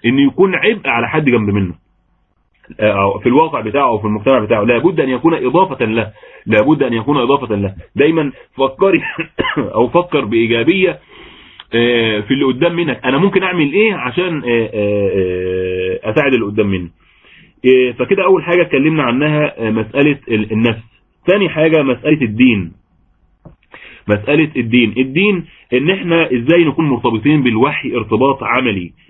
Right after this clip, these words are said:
نحل بيه مشاكل الواقع، نحل بيه مشاكلنا. إز-، ازاي الاخت لما يكون عندها مشكلة في صلاة الفجر،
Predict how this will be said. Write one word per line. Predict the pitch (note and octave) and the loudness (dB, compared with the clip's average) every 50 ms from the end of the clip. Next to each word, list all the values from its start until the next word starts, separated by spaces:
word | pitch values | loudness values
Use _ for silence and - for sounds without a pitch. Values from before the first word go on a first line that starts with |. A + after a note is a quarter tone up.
| - | -6
نحل | G#2+ - F3+ E3+ C3+ A2 - _ - | -2 0 0 0 0 -2 -12 _ 2
بيه | C#3 D#3 | 2 2
مشاكل | C#3 B2 A2+ D#3 D3+ D3+ C#3 | 2 0 0 -2 0 0 2
الواقع، | B2 A2+ A#2+ B2+ A#2 - F#2+ | 2 4 4 4 2 0 -6
نحل | G#2 G2 D#3 D#3+ | -4 0 2 4
بيه | D3 C#3+ | 4 4
مشاكلنا. | C3+ A2+ B2 G#2+ B2+ C3 A#2 G2+ F#2 F#2 - _ - - - | 2 -2 -4 -4 -2 -2 -2 -2 -4 -8 -12 _ -20 -6 -4
إز-، | G#2+ G#2+ A#2 A#2+ - _ _ _ _ _ _ _ _ | -4 -4 -4 -8 -10 _ _ _ _ _ _ _ _
ازاي | B2 A#2 B2+ E3 F3 | -2 2 4 2 2
الاخت | E3 F3 D#3 D#3+ | 2 0 -2 -2
لما | D3+ C3+ C3 | -2 -2 -2
يكون | B2+ D#3 D3 | -2 0 0
عندها | C#3 C#3+ D#3 | 2 2 2
مشكلة | D#3 D3 - - D3+ D3 D3 C#3+ | 2 0 0 0 0 0 0 0
في | C3+ A#2 A#2 | -2 -4 -4
صلاة | A2+ A#2+ B2 C3 | -2 0 0 0
الفجر، | B2+ A#2+ A#2 D3 D#3 D3+ C3 | -2 0 0 0 0 0 -2